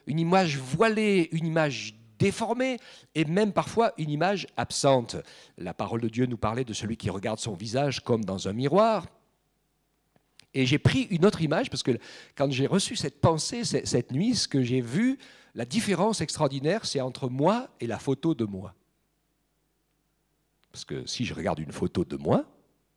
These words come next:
c'est moi, mais c'est pas moi.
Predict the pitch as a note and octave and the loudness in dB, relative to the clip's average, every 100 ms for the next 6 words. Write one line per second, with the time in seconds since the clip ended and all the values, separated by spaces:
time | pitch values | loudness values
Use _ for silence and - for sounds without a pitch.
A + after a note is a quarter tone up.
0 | _ _ _ _ _ _ - - G#2 G#3 | _ _ _ _ _ _ -12 -2 6 6
1 | D#4 - _ _ _ _ _ - - C#3+ | 6 -2 _ _ _ _ _ -12 -8 -4
2 | F#3+ A#3 A#3 | -2 -2 -6